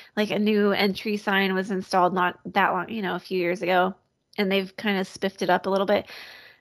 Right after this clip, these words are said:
Disneyland, I don't know. They, all they've done is remove the French fry rocks. They need, they need help.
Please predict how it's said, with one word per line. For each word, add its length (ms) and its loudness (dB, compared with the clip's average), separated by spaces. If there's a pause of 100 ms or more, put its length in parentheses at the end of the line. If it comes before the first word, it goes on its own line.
(140)
Disneyland, 580 -2 (120)
I 120 -4
don't 140 -8
know. 240 0
They, 360 2 (220)
all 140 2
they've 200 4
done 200 2
is 160 2
remove 260 -2
the 80 -4
French 300 0
fry 180 4
rocks. 480 -2 (460)
They 120 2
need, 320 -2 (100)
they 120 4
need 180 0
help. 360 4